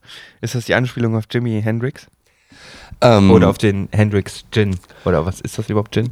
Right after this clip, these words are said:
Speaker 2: Nee, äh, der Hendrix Gin hat eigentlich gar nichts damit zu tun. Also ja, es ist Jimi Hendrix. Manche Leute sagen, ich sähe ihm ähnlich. So.
Speaker 1: Mhm.
Speaker 2: Und, ähm, da ich damals zweitausendzehn in der Gastronomie hier angefangen habe und da meinen Lieblingsschnaps, den Flim, gefunden habe,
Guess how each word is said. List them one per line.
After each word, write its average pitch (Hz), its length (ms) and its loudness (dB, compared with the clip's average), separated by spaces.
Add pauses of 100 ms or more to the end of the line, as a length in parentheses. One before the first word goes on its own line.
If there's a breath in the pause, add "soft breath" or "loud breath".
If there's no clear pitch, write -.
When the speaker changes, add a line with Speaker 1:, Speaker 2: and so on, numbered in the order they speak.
Speaker 2:
Nee, 117 400 4
äh, 151 320 2
der 120 120 2
Hendrix 143 340 2
Gin 147 200 2
hat - 160 -2
eigentlich 107 260 -2
gar 101 120 0
nichts 110 160 -4
damit 90 240 -8
zu - 80 -10
tun. 82 240 -4
Also 90 140 0
ja, 113 280 4
es 127 100 -4
ist - 320 -8
Jimi 139 260 0
Hendrix. 131 440 -4
Manche 139 340 0
Leute 127 260 0
sagen, 113 360 0
ich 101 100 -12
sähe 127 500 -2
ihm 107 160 -8
ähnlich. 143 460 -6 (100)
So. 107 160 2
Speaker 1:
Mhm. 110 300 2
Speaker 2:
Und, 110 320 -2
ähm, 107 380 -2 (320 loud breath)
da 110 140 2
ich 104 100 -2
damals 120 340 2
zweitausendzehn 113 880 -2
in 98 80 -8
der 98 120 -4
Gastronomie 101 560 -4
hier 120 140 -6
angefangen 104 460 -4
habe 101 240 -4
und 87 260 -4
da 92 140 0
meinen 87 380 -4
Lieblingsschnaps, 120 680 -2
den 87 140 -4
Flim, 147 320 2
gefunden 92 460 -4
habe, 95 260 -6